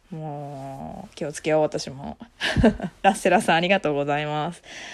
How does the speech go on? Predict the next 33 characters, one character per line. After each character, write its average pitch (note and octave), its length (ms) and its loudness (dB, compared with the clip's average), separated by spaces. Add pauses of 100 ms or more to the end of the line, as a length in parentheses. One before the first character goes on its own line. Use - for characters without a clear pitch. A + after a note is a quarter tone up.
(120)
は A#3 160 6
い、 A#3 80 6
続 F#3 260 0
い F#3 100 2
て、 F3+ 360 8
二 A#3+ 140 4
十 B3+ 160 6
五 A3+ 140 6
歳 G#3+ 180 6
男 G3 280 2
が F3+ 120 4
結 F#3 180 0
婚 A3 180 4
す B3 80 2
る A#3+ 60 4
ま A#3+ 140 6
で。 F#3 400 6 (600)
<laughs> - 600 2
も E3+ 80 0
う - 20 2
誰 C#4+ 200 10
か - 100 4
す D4 180 2
ぐ C4+ 120 10
に E3+ 80 4
わ D#3 100 4
か D#3 140 6
る、 D3+ 80 4
も - 320 -6
う。 - 20 -20 (560)
こ A3+ 140 2
の C4 100 4
ね、 D4+ 240 2